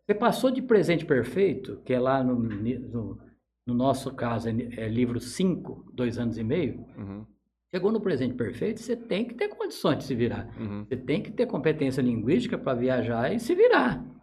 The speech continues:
Speaker 2: Eu acho que é muito importante, atrelado com esse processo de aprendizado também,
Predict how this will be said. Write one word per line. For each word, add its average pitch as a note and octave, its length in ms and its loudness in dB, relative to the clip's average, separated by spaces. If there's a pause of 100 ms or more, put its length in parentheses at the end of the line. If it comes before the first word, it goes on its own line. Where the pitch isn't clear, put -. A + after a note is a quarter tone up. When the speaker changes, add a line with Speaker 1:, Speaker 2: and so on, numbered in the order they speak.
(220)
Speaker 2:
Eu C#3 80 -2
acho C#3+ 120 -2
que D3 60 -4
é - 20 0
muito C#3+ 180 0
importante, B2 460 -2
atrelado G#2 320 -6
com A2 100 -12
esse G2+ 100 -14
processo G2 320 -12
de - 60 -10
aprendizado G2+ 640 -8
também, A2+ 520 -8